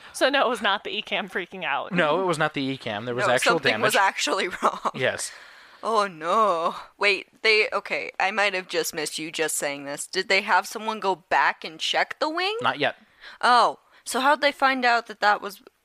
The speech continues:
Speaker 3: were the passengers the one that saw
Speaker 2: The
Speaker 3: that?
Speaker 2: passengers are the ones that saw that, and the
Speaker 3: Oh.
Speaker 2: cabin crew. And
Speaker 3: Please tell me someone actually went up to the cockpit and went, "Hey, there's a
Speaker 2: So,
Speaker 3: problem here."
Speaker 2: my next note is the cabin crew attempted to contact the cockpit at that time that the damage
Speaker 3: Oh, and
Speaker 2: occurred.
Speaker 3: the phone was dead, wasn't it?
Speaker 2: No,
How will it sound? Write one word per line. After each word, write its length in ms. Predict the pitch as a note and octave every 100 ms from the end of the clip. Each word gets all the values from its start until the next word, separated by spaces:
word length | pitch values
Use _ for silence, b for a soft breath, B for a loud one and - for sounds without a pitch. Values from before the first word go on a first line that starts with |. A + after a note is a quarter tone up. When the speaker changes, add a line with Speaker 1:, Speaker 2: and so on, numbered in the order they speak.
| -
Speaker 3:
were 160 | A3
the 100 | A3
passengers 580 | - B3 C4 D#4+ D#4+ E4+
the 100 | E4+
one 180 | E4+ E4
that 180 | E4+ E4+
saw 100 | F4
Speaker 2:
The 60 |
Speaker 3:
that? 40 | F4
Speaker 2:
passengers 500 | B3 - - E3+ E3
are 60 | D#3
the 80 | D#3
ones 160 | D3
that 140 | C#3+ B2
saw 240 | C#3 A#2
that, 160 | A#2 C3 F#3+
and 80 | G3 F3+
the 40 |
Speaker 3:
Oh. 40 | E3
Speaker 2:
cabin 260 | E3+ D3+
crew. 240 | A#2+ A#2+ G2+ _ _ _ _
And 160 | D#3+ D#3
Speaker 3:
Please 180 | C4+ D4+
tell 180 | D#4 B3
me 140 | A3
someone 460 | - A3 G#3 G3+ F#3+
actually 480 | F#3+ - F#3 F#3
went 180 | F3+ F3
up 160 | F3 E3
to 100 | -
the 60 | E3+
cockpit 420 | F#3 F3 G#3 E3+
and 80 | E3+
went, 140 | E3
"Hey, 400 | G3+ A#3 B3 A#3+
there's 180 | A3 G#3+
a 40 | G#3
Speaker 2:
So, 80 | C4
Speaker 3:
problem 400 | D3+ G3 F3+ F3
here." 160 | E3+
Speaker 2:
my 100 | C#3+
next 240 | G3 D4+ D3+
note 160 | C3
is 160 | B2+ D3
the 80 | D#3
cabin 280 | G3 B3
crew 180 | E3+ D#3+
attempted 300 | D3+ E3+ D#3
to 60 | C#3+
contact 520 | F#3 B3+ D#3+ B2+ -
the 80 | B2+
cockpit 500 | C3 A#2 - D3 - b b
at 140 | C3+ -
that 200 | C3 -
time 360 | B2 A#2+ D3
that 100 | D#3+
the 80 | -
damage 160 | G3 G3
Speaker 3:
Oh, 100 | G3+
and 120 | G3
Speaker 2:
occurred. 220 | D3 C#3
Speaker 3:
the 40 | A3+
phone 240 | A3 G3+
was 200 | F3 E3+
dead, 320 | F3+ E3+ D#3+
wasn't 340 | E3+ E3+ D#3+ D3
it? 160 | C#3
Speaker 2:
No, 400 | E3 B2+ G2 C3+